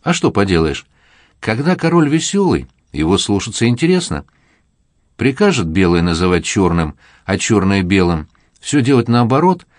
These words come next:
такая замечательная путаница получается. А этот, я даже не знаю, кто такой,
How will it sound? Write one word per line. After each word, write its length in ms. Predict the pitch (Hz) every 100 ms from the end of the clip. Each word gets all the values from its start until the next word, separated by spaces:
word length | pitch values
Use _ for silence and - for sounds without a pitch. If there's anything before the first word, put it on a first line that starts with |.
| _ _
такая 380 | 123 127 190 180
замечательная 840 | 127 165 175 - 170 139 123 120 104
путаница 640 | - 214 127 90 78 87
получается. 800 | 98 104 101 104 85 82 82 - _ _ _
А 180 | 69 73
этот, 400 | 85 - 65 - _ _ _ _ _ _ -
я 100 | 135
даже 200 | 139 147
не 100 | 151
знаю, 260 | 151 120
кто 180 | - 139
такой, 440 | 160 156 95 71